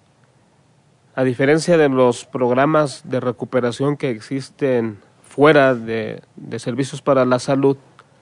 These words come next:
me he encontrado con muchos testimonios, los cuales nos han dicho en el, en el grupo o en el servicio para la salud, de la,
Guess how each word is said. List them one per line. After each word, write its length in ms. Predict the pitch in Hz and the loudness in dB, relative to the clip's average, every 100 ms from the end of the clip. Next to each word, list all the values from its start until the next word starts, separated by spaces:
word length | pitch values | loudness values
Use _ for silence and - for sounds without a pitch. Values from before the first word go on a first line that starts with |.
| _ _ _ _ _ _ _ _ | _ _ _ _ _ _ _ _
me 260 | 123 123 | -2 2
he 60 | 131 | 2
encontrado 800 | 135 127 135 127 139 135 151 165 _ _ _ _ _ _ | 0 0 -2 2 4 4 4 0 _ _ _ _ _ _
con 180 | 139 127 | -6 -4
muchos 340 | 127 - 143 | -4 -6 -8
testimonios, 760 | 143 131 139 135 143 151 147 135 | -8 -6 -2 2 2 2 0 0
los 180 | 127 - | -6 -2
cuales 320 | 135 135 131 | -2 -2 -4
nos 220 | 123 120 | -8 -4
han 160 | 135 135 | -4 -2
dicho 600 | 135 135 147 131 113 110 _ _ _ _ _ _ _ _ _ _ _ - | -4 -6 -4 -2 -2 -6 _ _ _ _ _ _ _ _ _ _ _ -12
en 220 | 240 120 | -6 -4
el, 160 | 117 113 - | -4 -6 -10
en 180 | 120 113 | -8 -6
el 160 | 110 | -6
grupo 680 | 110 120 135 131 147 156 156 _ _ _ _ - | -6 -2 -4 -2 0 0 -2 _ _ _ _ -8
o 180 | 123 117 | -4 -4
en 100 | 113 | -6
el 440 | 107 107 110 107 - | -6 -8 -10 -12 -18
servicio 440 | - 120 113 127 143 | -10 -6 -6 -6 -4
para 220 | 139 127 | -2 -2
la 100 | 113 | -4
salud, 320 | 110 120 131 | -6 -4 -4
de 160 | 135 139 | -2 -6
la, 140 | 123 | -8